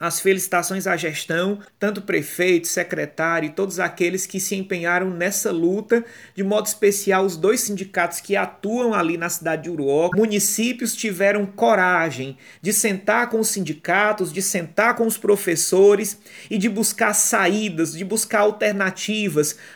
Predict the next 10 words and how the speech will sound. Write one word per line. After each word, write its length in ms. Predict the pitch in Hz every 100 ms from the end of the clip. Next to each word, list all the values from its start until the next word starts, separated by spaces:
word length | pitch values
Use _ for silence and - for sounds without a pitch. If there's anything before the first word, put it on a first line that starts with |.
| _
para 220 | 202 196
que 140 | 202
o 40 | 208
professor 840 | 185 190 170 160 - 190 208 220 - -
não 320 | 180 208 254
ficasse 880 | 277 - 220 - 190 196 214 - 202 -
abandonado, 960 | 202 196 220 220 190 170 180 175 156
não 240 | 175 233 262
fosse 480 | - 220 254 -
esquecido. 840 | 233 - 220 208 - 185 170 147